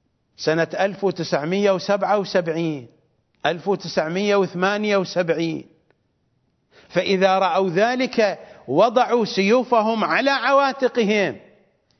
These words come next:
يتنازل الشاه إلى الحد الذي بعد ذلك يخرج من إيران،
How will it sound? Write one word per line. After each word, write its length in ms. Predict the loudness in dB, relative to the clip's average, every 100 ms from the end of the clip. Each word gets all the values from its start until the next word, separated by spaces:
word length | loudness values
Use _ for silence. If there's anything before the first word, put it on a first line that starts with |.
| -2
يتنازل 800 | 0 0 -2 -2 0 -2 0
الشاه 540 | -2 0 0 2 -2 -6 -14 -20 _ _ _ _ _ _ _ _ -4
إلى 180 | -2 0
الحد 560 | -4 -4 -4 -4 -2
الذي 580 | -2 0 -2 -2 -4 -6 -14 _ _ _
بعد 300 | -4 -2 -2
ذلك 720 | 0 0 -2 -4 -2 -2 -2 -12 -20 _ -8
يخرج 640 | 0 0 2 0 0 0
من 220 | 0 -2
إيران، 800 | -2 0 2 2 0 -2 -4 -8